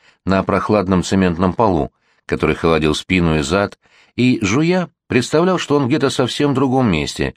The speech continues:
совсем не в июльском Бруклине, не в девяносто-градусной жаре. «Как я себя чувствую?» — спросил он. «Нормально», — ответил он. Спрашивать себя об этом ему посоветовал психотерапевт,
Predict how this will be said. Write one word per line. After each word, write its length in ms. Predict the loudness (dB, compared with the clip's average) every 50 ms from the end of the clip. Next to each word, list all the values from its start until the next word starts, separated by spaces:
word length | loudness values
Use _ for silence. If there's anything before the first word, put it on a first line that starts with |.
| _ _ _ _ _ _ _
совсем 480 | -6 -2 -2 -2 0 0 0 2 2 2
не 80 | 2
в 80 | 2 2
июльском 460 | 2 2 0 0 -2 0 0 2 2
Бруклине, 600 | 4 2 2 2 0 0 0 0 0 0 -2 -4 -6 _ _ _ _ _ _ _
не 360 | 0 2 2 4 2 2 0
в 60 | 0
девяносто-градусной 1000 | 2 2 2 2 2 0 -2 -2 0 0 2 2 2 2 0 0 0 0 0 0
жаре. 420 | 2 2 2 2 2 0 0 -2 -6 _ _ _ _ _ _ _ _ _ _ _ _ _ _ -6
«Как 220 | -4 -4 -2 0
я 80 | -2 -2
себя 300 | 0 -2 0 0 0 0
чувствую?» — 460 | 0 -2 -4 -4 -4 -2 -2 -2 -2
спросил 460 | -2 -2 -2 -2 -2 -2 -2 -2 0
он. 180 | -2 -2 -4 -6 _ _ _ _ _ _ _ _ _ -4
«Нормально», — 720 | -2 -2 0 0 0 0 0 0 0 0 0 -2 -4 -6 _ _ _ _ _
ответил 520 | -4 -4 -2 0 0 0 0 0 -2 0
он. 180 | 0 0 -2 -4 _ _ _ _ _ _ _ _ _ _
Спрашивать 580 | -18 -8 -2 0 0 0 0 0 -2 -2 -2
себя 280 | -2 -2 0 0 0 0
об 100 | 0 0
этом 340 | -2 -2 0 -2 -2 -2 -6 _ _ _ _ _
ему 240 | -2 0 2 2 2
посоветовал 560 | 0 -2 -2 -2 -2 -2 -2 0 0 0 -2
психотерапевт, 960 | -2 -2 -4 -4 -2 -2 -2 -2 0 0 0 0 0 0 0 -2 -2 -4 -10